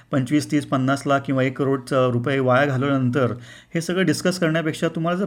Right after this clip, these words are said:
आयुष्याच्या करिअरच्या सुरुवातीलाच दोन तीन वर्षामध्ये या गोष्टी माहिती असतील तर काय प्रॉब्लेम आहे? जर आपल्याला ह्या, हे पाच वा-, पाच दहा वर्ष आयुष्याची वा-, वाढली, वाचली, त्याचबरोबर आपली आर्थिक प्रगती चांगली झाली, तर त्या सर-, याच्यासारखी,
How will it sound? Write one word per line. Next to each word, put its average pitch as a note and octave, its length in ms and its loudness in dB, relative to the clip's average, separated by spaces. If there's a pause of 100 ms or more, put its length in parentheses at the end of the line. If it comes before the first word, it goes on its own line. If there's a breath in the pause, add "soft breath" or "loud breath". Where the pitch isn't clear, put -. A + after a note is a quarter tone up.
आयुष्याच्या D#3 440 0
करिअरच्या D3+ 460 0
सुरुवातीलाच B2 680 0 (760 loud breath)
दोन C3 160 2
तीन D3 140 0
वर्षामध्ये D3 480 2
या D#3 100 4
गोष्टी D3 240 0
माहिती D3 320 2
असतील C#3+ 380 -2
तर F#3+ 40 -2
काय G#3 200 -4
प्रॉब्लेम D3+ 320 0
आहे? B2 440 -2
जर D3+ 160 0
आपल्याला D#3 300 -2
ह्या, D3+ 140 -2
हे E3+ 240 -2
पाच C3+ 300 0
वा-, D3 120 2
पाच B2+ 240 2
दहा D3+ 100 0
वर्ष D3 200 -2
आयुष्याची D3 320 -2
वा-, C3+ 220 0
वाढली, B2 280 2
वाचली, B2+ 460 0 (580 loud breath)
त्याचबरोबर C3 300 2
आपली D3 200 0
आर्थिक C3+ 320 2
प्रगती D3 300 0
चांगली C#3+ 260 0
झाली, C#3 240 0
तर A#2+ 200 -4 (120)
त्या D#3 120 0
सर-, F#3+ 240 0
याच्यासारखी, F#3 680 0